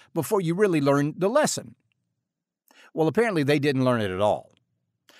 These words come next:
So they decided they were gonna put Dylan Mulvaney's face on a can of Bud Light. Now, understand, this was only one can. It was one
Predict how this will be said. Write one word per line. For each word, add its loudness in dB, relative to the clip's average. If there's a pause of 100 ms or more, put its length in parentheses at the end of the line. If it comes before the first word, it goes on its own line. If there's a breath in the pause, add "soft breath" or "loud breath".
So -2
they 0
decided -4
they -2
were -6
gonna -4
put -2 (300)
Dylan 2
Mulvaney's -2 (200)
face -4 (1200)
on 0
a -6
can -4
of -6
Bud 4
Light. -2 (200 soft breath)
Now, -6
understand, -2 (220 soft breath)
this -4
was -4 (120)
only 2 (220)
one 2 (560)
can. -6 (1300)
It -6
was -2
one 2